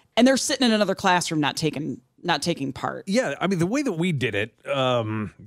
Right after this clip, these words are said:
Speaker 2: <laughs> all those years ago
Speaker 1: Mm.
Speaker 2: was that some of the parents, and usually it was the P T A crowd,
Speaker 1: Mm-hmm.
Speaker 2: which is now the P T O, but whatever, um, a-, and they would, they would put together a drive where,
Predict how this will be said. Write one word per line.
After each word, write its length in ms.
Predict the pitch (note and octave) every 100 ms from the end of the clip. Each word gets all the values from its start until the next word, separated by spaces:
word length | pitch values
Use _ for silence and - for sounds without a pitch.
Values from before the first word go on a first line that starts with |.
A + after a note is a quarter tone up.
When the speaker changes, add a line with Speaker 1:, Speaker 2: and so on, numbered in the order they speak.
| A#2+ -
Speaker 2:
<laughs> 320 | A#2 - _
all 220 | B2 C#3
those 280 | D#3 D3+ A#2+
years 320 | C#3 D3+ B2
ago 360 | A#2 A2 G2 F#2+ - -
Speaker 1:
Mm. 120 | A#2+ D3+
Speaker 2:
was 360 | F3 E3 A2+
that 220 | D3 C#3
some 260 | - - G#3
of 80 | A3
the 60 |
parents, 560 | D3 - E2 E2 A2 -
and 180 | D#3+ E3
usually 320 | G3 F3+ G3
it 80 | F3+
was 140 | D3+
the 80 | C#3
P 180 | C3 D#3
T 240 | C#3 C#3+
A 300 | G#2+ G2+ G2+
crowd, 540 | F#2 - G2+ D#2+ D#2+ E2+
Speaker 1:
Mm-hmm. 180 | E2+ F2+
Speaker 2:
which 160 | A2+
is 120 | G#2 F#2
now 80 |
the 80 | F2+
P 160 | F2+ G#2
T 240 | G2+ G2
O, 200 | F2 F2+
but 220 | F2+ -
whatever, 320 | F#2+ E2+ C#2+ - - - C#3+
um, 880 | - B2+ A#2+ A2+ A2 G#2+ G2+ G2 - _
a-, 240 | E3+ F3 -
and 220 | E3+ D#3
they 200 | A2+ F3+
would, 400 | F3 D#3+ C3+ A#2+
they 80 | D3+
would 180 | E3 C#3
put 140 | D#3+
together 300 | C3 C3 B2
a 80 | A#2
drive 460 | C#3 F#3 D#2 -
where, 320 | A#2+ C#3+ C#3